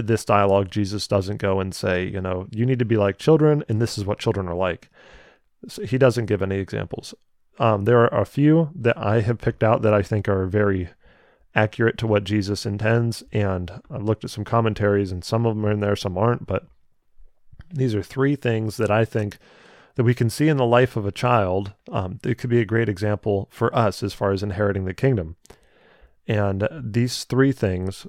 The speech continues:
are dependence or trust. Dependence and trust kinda go hand in hand.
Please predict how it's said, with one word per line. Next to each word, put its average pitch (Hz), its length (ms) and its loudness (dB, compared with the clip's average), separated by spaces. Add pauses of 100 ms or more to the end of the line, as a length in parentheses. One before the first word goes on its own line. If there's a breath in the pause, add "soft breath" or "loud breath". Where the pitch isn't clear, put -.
are 98 300 0
dependence 117 720 -2 (680)
or 113 140 -2
trust. 98 360 -2
Dependence 120 360 0
and 113 100 0
trust - 280 -2
kinda 104 220 -2
go 98 120 0
hand 98 220 -2
in 92 100 -6
hand. 87 380 -8